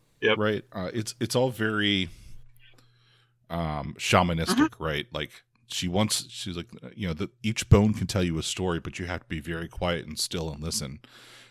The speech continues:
Speaker 2: And of course, these are all things that she excels at.
Speaker 1: <laughs>
Speaker 2: Um, yeah.
Speaker 1: Okay. Um,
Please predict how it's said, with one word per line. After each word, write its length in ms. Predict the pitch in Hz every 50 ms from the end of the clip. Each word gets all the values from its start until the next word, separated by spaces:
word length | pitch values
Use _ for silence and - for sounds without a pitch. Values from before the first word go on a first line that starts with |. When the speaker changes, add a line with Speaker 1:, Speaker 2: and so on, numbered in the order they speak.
| _ -
Speaker 2:
And 120 | - 87 85
of 100 | 82 -
course, 200 | - 113 101 -
these 140 | 104 92 95
are 80 | 92
all 60 | 85 78
things 260 | - - 82 78 -
that 120 | 85 - -
she 180 | - - 87
excels 460 | 76 - - - 151 123 113 110 -
at. 180 | - 76 - - _
Speaker 1:
<laughs> 40 | _ - _ - - - - - - - -
Speaker 2:
Um, 420 | 85 85 - - - - - - _ _ _ _ _ _ _ _ _ _ _ _ _ _ _ _ _ _ _ -
yeah. 180 | - - - - - 113 - 123 - - - - - - - - _ _ _ _ _ _ _ _ _ _ _ _ _ _ _ _ _ _ _ _ _ - - -
Speaker 1:
Okay. 320 | - - - 110 127 147 - - _ -
Um, 320 | 123 120 117 113 110 107